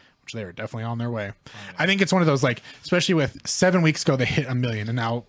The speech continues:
Speaker 1: that much later, they've already <clears throat> doubled that. People are now starting to be like, 'cause it's even come to the point where I'm like, "Hey, have you heard of MoviePass?" People are like, "What?" I'm like, "Oh, let, let me sit you down and tell you about something right now." <laughs> So I think it's really starting to just, like,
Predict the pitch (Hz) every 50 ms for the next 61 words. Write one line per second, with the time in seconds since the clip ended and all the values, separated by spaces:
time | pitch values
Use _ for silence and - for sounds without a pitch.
0 | _ 160 147 147 131 135 135 127 123 - 135 123 135 135 135 127 123 117 127 120
1 | 117 113 95 160 113 113 120 127 131 131 143 156 170 180 175 - - - - -
2 | - - - _ - - 147 139 170 170 151 147 139 131 127 131 139 135 - -
3 | 156 143 139 135 135 131 120 120 120 - - - 208 - - 220 233 - 285 277
4 | 262 240 - - 220 208 180 165 - - 202 190 165 160 160 151 131 - - 175
5 | 170 160 170 196 - 214 202 160 139 143 170 - 208 220 214 - - 190 147 123
6 | 107 - - 147 233 294 _ _ _ _ _ _ _ _ - 143 135 113 98 -
7 | _ _ _ _ _ _ 113 127 143 110 98 98 - _ _ _ _ _ _ _
8 | _ _ _ _ _ _ _ _ _ - 160 165 160 143 - - 196 208 196 180
9 | - - - 220 180 170 160 151 170 165 156 139 127 131 135 143 185 165 160 147
10 | 139 135 131 135 135 - 151 127 127 123 127 123 123 127 127 127 127 127 131 -
11 | _ _ - - - - 175 - - 220 180 156 151 - 214 208 196 151 147 139
12 | 143 151 156 160 160 156 147 - 180 165 151 147 147 139 143 139 - - 151 123
13 | 117 - -